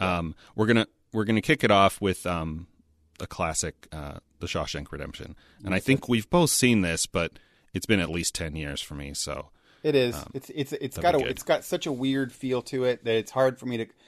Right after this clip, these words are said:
Speaker 1: it's, it's definitely one of those movies that I think it's hard for me to go back to because, you know, it has such very difficult emotional weight to it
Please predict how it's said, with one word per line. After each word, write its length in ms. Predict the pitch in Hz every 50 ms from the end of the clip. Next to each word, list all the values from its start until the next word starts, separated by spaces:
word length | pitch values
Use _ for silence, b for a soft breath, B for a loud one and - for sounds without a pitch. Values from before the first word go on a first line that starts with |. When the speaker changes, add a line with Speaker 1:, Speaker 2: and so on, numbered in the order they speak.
| b b b b b b b
Speaker 1:
it's, 220 | - 113 - -
it's 200 | - 127 - -
definitely 460 | - - 160 175 180 160 170 160 151
one 160 | 143 139 139 135
of 60 | 131
those 200 | 131 123 117 110
movies 420 | 123 120 117 117 120 117 110 -
that 100 | - 110 107
I 80 | 107
think 480 | 107 - _ _ - 139 131 127 - -
it's 240 | 110 104 - - -
hard 420 | - - - - 135 127 120 -
for 60 | - 123
me 100 | 123 117
to 60 | 110
go 180 | 101 98 110 104
back 300 | 90 104 104 107 107 -
to 180 | - - 110 107
because, 360 | 98 101 98 - 107 95 90
you 80 | 104 110
know, 220 | 107 110 113 110
it 120 | 110 104 -
has 240 | - 113 107 98 -
such 340 | - 123 113 107 - - b b b b b b b _ _ - 95
very 500 | 90 131 127 127 131 131 131 123 110 92 _
difficult 600 | - 123 117 - - 113 - - - 123 113 - -
emotional 840 | 110 104 104 107 110 110 110 - - 117 110 107 101 98 98 98 _ _ _ _ _ _ _ _ _ _ _ _ _ _ _ _ _ -
weight 480 | 101 95 98 107 110 110 101 - _
to 220 | - - 110 98 95
it 180 | 90 87 -